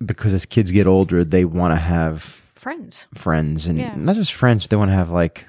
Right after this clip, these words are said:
Speaker 1: more of, like, a, like,
Speaker 2: Autonomy?
Speaker 1: Nah, a home base,
Speaker 2: Mm.
Speaker 1: like, a, their own, like,
Speaker 2: Mm-hmm.
Speaker 1: turf,
Speaker 2: Mm-hmm.
Speaker 1: you know?
Speaker 2: That makes sense.
Speaker 1: Um,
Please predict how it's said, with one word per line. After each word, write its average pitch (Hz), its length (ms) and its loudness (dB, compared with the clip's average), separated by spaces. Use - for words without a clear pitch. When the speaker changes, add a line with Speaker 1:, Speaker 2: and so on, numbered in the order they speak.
Speaker 1:
more 87 180 0
of, 82 100 -4
like, 76 200 -6
a, 76 240 -2
like, - 380 -10
Speaker 2:
Autonomy? 202 580 -18
Speaker 1:
Nah, 190 1000 2
a 127 200 2
home 127 300 0
base, 95 560 0
Speaker 2:
Mm. - 200 -12
Speaker 1:
like, 95 180 -8
a, - 140 -10
their 101 220 2
own, 98 360 2
like, 80 200 -6
Speaker 2:
Mm-hmm. 175 100 -14
Speaker 1:
turf, - 560 -6
Speaker 2:
Mm-hmm. 202 220 -14
Speaker 1:
you 90 100 -2
know? 85 200 0
Speaker 2:
That 349 60 -12
makes 403 160 -10
sense. 165 240 -10
Speaker 1:
Um, 85 460 2